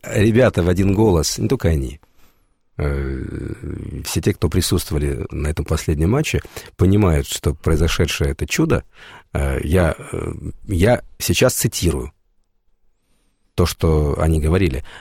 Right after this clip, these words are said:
а происходившее я видел. Э, вот этот вопрос, э, я к себе его не отнесу. Почему? Потому что я был тому свидетелем. А потом, э, спрашивая у специалистов, э, здесь люди, руководство сборной, есть люди, которые годами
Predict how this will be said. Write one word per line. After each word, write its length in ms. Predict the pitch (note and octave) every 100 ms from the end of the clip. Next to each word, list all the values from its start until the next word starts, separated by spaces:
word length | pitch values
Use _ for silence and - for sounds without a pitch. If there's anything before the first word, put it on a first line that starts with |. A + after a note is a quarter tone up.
| - -
а 160 | C#2+
происходившее 680 | - E2+ D#2+ - C#3+ - F#2
я 80 | C3
видел. 360 | G#2 C#2+ - - _ - - - _
Э, 440 | - D#2 D2+ D2 - -
вот 180 | F2+ F2
этот 120 | A#2+
вопрос, 440 | A#2+ B2 - -
э, 440 | - - - - G1+ - -
я 300 | C2+ E2+ F2+
к 60 | -
себе 260 | G#2 F2
его 160 | F2+ F#2
не 100 | G2+
отнесу. 440 | G#2+ B2+ - D#2 C#2 -
Почему? 520 | - - F2+ C2 - - - -
Потому 260 | - F2+
что 360 | G2 - F#2+ F2
я 260 | - F2+ B2+
был 540 | G2+ E2 E2+ B2+ C3
тому 280 | - G#2 A2
свидетелем. 760 | A2 C3 C3+ B2+ - D2+ C2+ - - - -
А 100 | D#2+
потом, 360 | E2 D#3 D#3+ -
э, 240 | E2+ D#2
спрашивая 540 | - A2 G2+ - D#2 D2+
у 120 | C#2+
специалистов, 800 | - - - F#2 F3 - D2 - - - _
э, 320 | D2+ D2 C#2 D2
здесь 360 | D2 E2+ - - C#2+ -
люди, 480 | - - D#2 G#2+ D#2+
руководство 580 | C#2 D#2 D#2+ G#2 - D#2+
сборной, 520 | C#2+ F2 A2 F2+ D2+
есть 260 | C#2 D#2+ -
люди, 140 | G#2
которые 320 | - E2 D#2 D2+
годами 840 | D#2 E2 E2+ F2+ D2+ A#2+ B2 F#2